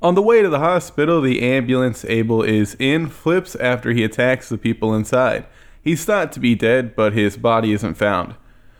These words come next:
That same night, seven children are born prematurely, including his son. Sixteen years later, a kid named Bug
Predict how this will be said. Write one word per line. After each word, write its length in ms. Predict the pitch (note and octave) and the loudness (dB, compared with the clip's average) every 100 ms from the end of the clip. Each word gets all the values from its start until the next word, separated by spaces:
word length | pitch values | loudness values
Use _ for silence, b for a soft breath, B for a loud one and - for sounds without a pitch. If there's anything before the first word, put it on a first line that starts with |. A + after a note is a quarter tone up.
| b | b
That 200 | F3+ G3 | 0 0
same 280 | - G#3+ F#3 | -2 -2 0
night, 280 | G3 G3 - | 0 0 0
seven 320 | E3+ D3+ C3+ | 0 0 -2
children 400 | - D#3 F3 E3 | 0 0 2 2
are 180 | A2+ G#2+ | 2 2
born 380 | G#2+ A2 A#2 A2+ | 0 0 2 0
prematurely, 840 | - C3 B2 - F3+ C#3+ C3 C3+ B B - | 0 2 0 0 0 2 0 -2 B B -2
including 540 | B2+ - D#3+ E3 D#3+ | -2 2 2 2 0
his 220 | B2+ C3 | 0 -2
son. 460 | - D#3 C#3+ - - b b b b | -2 0 0 -2 -8 b b b b
Sixteen 560 | - A#3 - - G3 | -4 -4 -2 -2 0
years 320 | F3+ F3+ E3 C3+ | 2 2 0 2
later, 380 | C3 D3 D#3 - | 2 2 0 0
a 260 | G#2+ G2+ | 0 0
kid 300 | F#2+ A#2 A2+ | 0 -2 0
named 320 | A2+ A2 G2+ F#2 | 0 0 0 2
Bug 380 | B2 A#2+ A#2 | 2 4 0